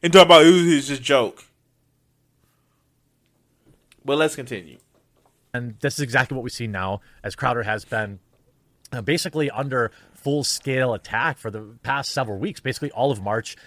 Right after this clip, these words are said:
Speaker 2: and even longer, but this renewed. You know, th-, this goes back to March eighteenth. Inexplicably, YouTube says very, uh, mean words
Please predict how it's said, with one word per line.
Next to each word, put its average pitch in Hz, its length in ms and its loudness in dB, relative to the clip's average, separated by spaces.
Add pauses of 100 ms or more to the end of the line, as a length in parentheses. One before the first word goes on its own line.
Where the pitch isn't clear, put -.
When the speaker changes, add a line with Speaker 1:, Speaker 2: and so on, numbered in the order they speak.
(120)
Speaker 2:
and 143 120 -2
even 160 160 -4
longer, 151 320 -2
but 107 200 -10
this 147 160 -4
renewed. 127 480 -4 (260)
You 127 120 -10
know, 123 140 -4
th-, 104 240 -14
this 131 280 -4
goes 147 160 -6
back 131 220 -4
to 131 80 -12
March 123 220 -4
eighteenth. 127 360 -8 (240)
Inexplicably, 107 800 -6
YouTube 147 320 -6
says 113 320 -8 (260)
very, 160 360 0 (100)
uh, 123 280 -2
mean 131 440 -4
words 120 520 -2